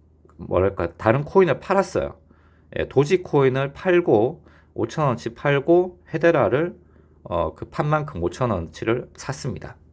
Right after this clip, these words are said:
자, 매수를 하고 나면 여기 하단에 여기 헤데라라고 해서,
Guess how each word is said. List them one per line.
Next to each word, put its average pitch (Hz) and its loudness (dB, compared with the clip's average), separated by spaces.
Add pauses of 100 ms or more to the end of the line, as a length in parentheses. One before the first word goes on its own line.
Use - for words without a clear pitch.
(3000)
자, 113 2
매수를 165 4
하고 180 2
나면 92 -4 (360)
여기 107 -2
하단에 110 0 (100)
여기 92 -8
헤데라라고 104 2
해서, 80 -6